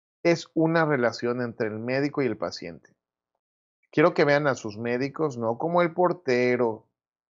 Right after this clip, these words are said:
no como el referee, simplemente alguien que es parte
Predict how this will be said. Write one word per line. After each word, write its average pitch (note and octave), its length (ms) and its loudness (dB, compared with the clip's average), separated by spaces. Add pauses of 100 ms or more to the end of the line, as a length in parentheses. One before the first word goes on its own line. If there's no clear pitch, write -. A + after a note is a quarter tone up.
(260)
no A#2+ 240 -2
como F3+ 280 4
el D3 100 2
referee, B2+ 680 -2 (920)
simplemente D#3+ 800 -2 (200)
alguien D#3+ 320 0
que E3 100 -4
es D#3 120 -4
parte C3 680 -2